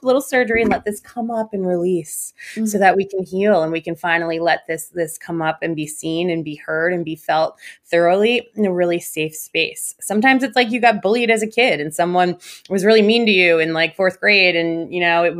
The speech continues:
Speaker 1: it shattered your heart that day, but you didn't get to process it or deal with
Speaker 2: No.
Speaker 1: it. So sometimes it'll come up just for healing and we don't have
Speaker 2: Mm.
Speaker 1: to go back to that day and be like, "So-and-so wrote this in the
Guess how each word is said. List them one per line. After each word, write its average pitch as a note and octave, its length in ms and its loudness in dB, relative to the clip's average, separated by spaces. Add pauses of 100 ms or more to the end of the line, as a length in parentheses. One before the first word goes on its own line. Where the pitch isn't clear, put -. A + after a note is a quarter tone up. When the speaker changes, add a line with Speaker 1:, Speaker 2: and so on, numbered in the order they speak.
Speaker 1:
it F3 200 -2
shattered G3 520 2
your G3 120 0
heart A3+ 280 2
that F3 240 4
day, D#3 340 2 (280)
but G#3+ 100 0
you G#3+ 100 4
didn't A3+ 160 2
get G#3 140 0
to D#3+ 60 -4
process D3+ 600 -4
it E3 140 0
or E3 80 0
deal D3 260 -2
with E3+ 220 -2
Speaker 2:
No. F3 40 0
Speaker 1:
it. G3+ 240 0
So E3+ 380 6 (260)
sometimes B3+ 600 0
it'll F3 140 -4
come G#3+ 340 0
up A3+ 300 0
just G3+ 240 -2
for F3 100 -2
healing G#3+ 480 -2
and A#3 140 -2
we D#4 80 4
don't F#4+ 160 2
have F#4 120 4
Speaker 2:
Mm. F#4 40 -14
Speaker 1:
to D#4+ 60 -2
go D#4 160 0
back F#4+ 300 0
to - 100 -4
that D#3 200 4
day C#3 240 0
and D#3 100 -6
be D#3+ 100 -4
like, D3+ 180 0
"So-and-so A3+ 540 0
wrote F#3+ 220 0
this G#3+ 220 -2
in E3 140 -2
the D#3 160 -6